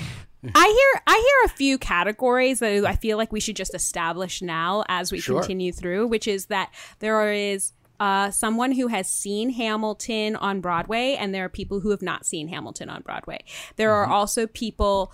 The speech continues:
Speaker 2: who heard the music first and then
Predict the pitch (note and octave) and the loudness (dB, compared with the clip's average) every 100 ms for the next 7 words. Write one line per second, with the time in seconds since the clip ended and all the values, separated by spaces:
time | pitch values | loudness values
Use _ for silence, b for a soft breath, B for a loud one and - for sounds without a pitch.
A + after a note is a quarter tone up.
0 | b - A3 G#3 G3+ G3 _ - - - | b 2 2 2 0 -4 _ -10 -6 -2
1 | A#3 A#3+ C4 A#3+ - A3 G#3+ A3 G#3 G3 | 0 2 2 0 -2 -2 0 0 -2 -4
2 | - - - G3 A#3 F#4 - - - - | -8 -16 -2 2 2 2 0 -2 -4 -10
3 | - G#3 G#3 G3 E3+ F#3+ G3 A#3+ C#4+ D#4+ | -4 0 0 0 -2 0 2 4 4 2